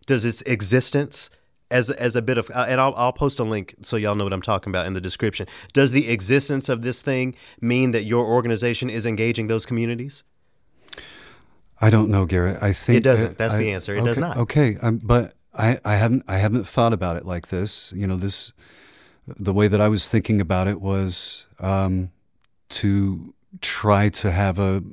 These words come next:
Speaker 2: equitable collaboration.
Speaker 1: Yeah. So to tie this back around to the article, I think that's what Brandon Keith Brown is saying here.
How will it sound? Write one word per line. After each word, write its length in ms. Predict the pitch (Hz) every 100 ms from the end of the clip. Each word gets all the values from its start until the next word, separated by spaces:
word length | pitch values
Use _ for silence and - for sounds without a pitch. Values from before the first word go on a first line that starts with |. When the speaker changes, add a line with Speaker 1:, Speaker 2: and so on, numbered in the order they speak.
| -
Speaker 2:
equitable 580 | 101 - 107 90 98 95
collaboration. 880 | - 92 90 90 90 104 - 78 85 - _ -
Speaker 1:
Yeah. 220 | 120 104 92 _ _
So 280 | - 139 135
to 160 | -
tie 240 | 127 160 147
this 180 | 135 117
back 240 | 127 123
around 320 | 107 117 117
to 80 | 110
the 80 | 101
article, 460 | 120 135 120 101 98 - -
I 80 | 127
think 280 | - 139 104
that's 240 | 135 -
what 140 | 120 104
Brandon 320 | 120 117 104
Keith 280 | - 110 110
Brown 380 | 110 113 113
is 160 | 98 95
saying 400 | - 127 113 101
here. 280 | 110 95